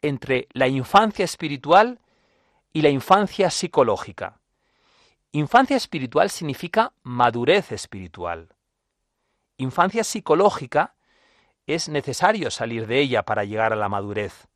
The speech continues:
San Pablo nos escribe: "Cuando yo era un niño, pensaba como un niño". El padre Mario Eugenio del Niño Jesús, ya beato,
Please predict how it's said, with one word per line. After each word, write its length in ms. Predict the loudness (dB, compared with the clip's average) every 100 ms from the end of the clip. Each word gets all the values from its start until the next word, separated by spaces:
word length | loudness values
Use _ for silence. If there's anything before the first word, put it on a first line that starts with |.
| _ _ _ _
San 280 | -14 -8 -4
Pablo 440 | 0 0 4 0 0
nos 220 | -6 -8
escribe: 520 | -10 -6 -4 -4 -6 _ _ _ _ _
"Cuando 320 | -12 -10 -10
yo 220 | -12 -6 -2
era 120 | 0
un 120 | 0
niño, 440 | 0 0 -2 -6 _ _ _ _ _ _
pensaba 600 | -12 -10 -6 0 2 2
como 300 | -2 -12 -10
un 120 | -12 -12
niño". 380 | -12 -12 -16 _ _ _ _ _ _ _ _ _ _ _ -20 -8
El 120 | 4
padre 260 | 8 8 6
Mario 220 | 4 4
Eugenio 340 | 0 -4 -2
del 120 | -2
Niño 200 | -2 -4
Jesús, 540 | -2 -4 -2 -2 -4 -12 _ _ _ _ _ _ _ _ _
ya 160 | -2 0
beato, 560 | 6 6 6 -6 -10